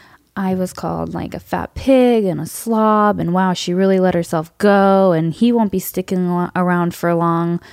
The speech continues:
with that body, and, you know, all of the, the criticism. And it's just brutal, because as women, we were talking before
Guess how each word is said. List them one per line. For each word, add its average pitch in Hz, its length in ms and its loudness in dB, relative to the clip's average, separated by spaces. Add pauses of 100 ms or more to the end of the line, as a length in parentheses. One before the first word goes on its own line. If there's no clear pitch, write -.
(180)
with 175 160 2
that 185 260 4
body, 160 560 2
and, 156 320 0
you 185 140 2
know, 175 300 2
all 226 280 4
of 208 140 -2
the, 196 320 2
the 180 480 0
criticism. 175 1160 0 (1000)
And 180 880 0 (880)
it's - 400 -6
just 285 300 0 (120)
brutal, 220 640 2
because 220 480 -2 (140)
as 226 320 -2
women, 190 520 0
we 208 140 0
were 208 120 0
talking 196 580 -2
before 175 840 -4